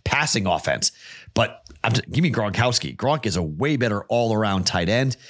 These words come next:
Kittle, I, I mean, he's incredible. Yeah, the numbers aren't nearly as great offensively, but that's 'cause he does everything. He stays in, in pass protection. He does the little things a tight end has to do.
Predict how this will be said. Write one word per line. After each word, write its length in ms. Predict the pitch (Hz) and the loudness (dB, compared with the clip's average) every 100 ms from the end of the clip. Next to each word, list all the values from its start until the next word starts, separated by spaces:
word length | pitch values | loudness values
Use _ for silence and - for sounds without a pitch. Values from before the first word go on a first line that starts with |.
| - - | -20 -10
Kittle, 340 | - 226 101 | -2 0 0
I, 180 | 76 87 | -2 0
I 40 | |
mean, 200 | 92 95 | 2 2
he's 200 | 90 107 | 2 2
incredible. 720 | 104 92 - - 240 156 - - - - - | 0 0 -4 -2 0 0 -4 -10 -16 -18 -6
Yeah, 180 | 151 175 | -2 -2
the 80 | 147 | -2
numbers 340 | 185 190 143 | -2 0 0
aren't 240 | 127 131 117 | 0 0 2
nearly 360 | 135 131 123 | 2 2 2
as 140 | 113 - | 0 0
great 260 | 143 135 104 | 0 0 -2
offensively, 480 | 110 147 170 104 | 0 0 2 0
but 60 | 90 | 0
that's 160 | 120 - | 0 0
'cause 100 | 123 | 0
he 40 | |
does 240 | 117 120 | 2 0
everything. 920 | - 113 104 110 98 - 82 67 58 - - - - _ - | 0 0 2 2 0 0 0 0 -4 -8 -16 -20 -20 _ -6
He 120 | 120 | 0
stays 320 | 107 123 117 117 | 2 2 2 2
in, 80 | |
in 100 | 117 | 2
pass 200 | 107 107 | 2 0
protection. 600 | - 92 92 - - 110 - - - | 0 0 0 2 0 0 -6 -12 -6
He 140 | - 113 | -2 0
does 440 | 123 117 117 - - | 0 0 0 -4 -4
the 100 | 107 | -2
little 360 | 107 113 117 113 | 0 2 2 0
things 360 | - 92 80 - | 0 0 0 -2
a 40 | |
tight 240 | - 104 | 0 2
end 100 | 107 90 | 2 2
has 220 | 98 92 | 2 2
to 120 | 82 | 0
do. 460 | 65 101 127 233 | -2 0 0 0